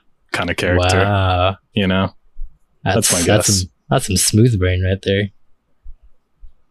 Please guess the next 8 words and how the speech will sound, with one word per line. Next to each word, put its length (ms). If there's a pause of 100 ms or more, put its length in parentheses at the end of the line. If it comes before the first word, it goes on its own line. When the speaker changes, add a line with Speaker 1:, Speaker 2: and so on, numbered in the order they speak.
(100)
Speaker 2:
Uh, 560
how 140
do 140
you 60
guys 240
feel 240
about, 360
uh, 360